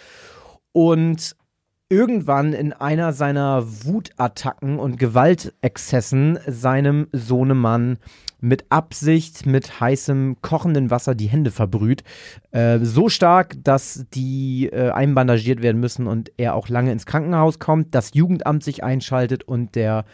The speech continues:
junge Mann glücklicherweise von seinem Vater getrennt wird.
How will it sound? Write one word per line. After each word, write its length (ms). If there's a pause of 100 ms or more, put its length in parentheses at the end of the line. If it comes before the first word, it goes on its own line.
(240)
junge 200
Mann 340
glücklicherweise 800
von 220
seinem 240
Vater 320
getrennt 440
wird. 200